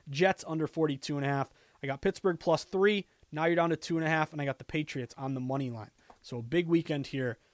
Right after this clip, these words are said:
uh, as we, uh, as we turn the calendar from twenty twenty-two to twenty twenty-three. That's what I'll be sweating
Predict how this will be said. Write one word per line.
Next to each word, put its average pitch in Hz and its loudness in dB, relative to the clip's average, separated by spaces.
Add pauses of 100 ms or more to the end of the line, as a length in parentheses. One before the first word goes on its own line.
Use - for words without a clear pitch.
(140)
uh, 127 -8
as 120 -12
we, 123 -4
uh, 120 -6
as 127 -12
we 127 -6
turn 233 2
the 214 4
calendar 196 10
from 123 -8
twenty 156 -2
twenty-two 139 0 (220)
to - -18
twenty 131 -6
twenty-three. 120 -8
That's 131 -6
what 135 -2
I'll 123 -2
be 123 -6
sweating 123 -4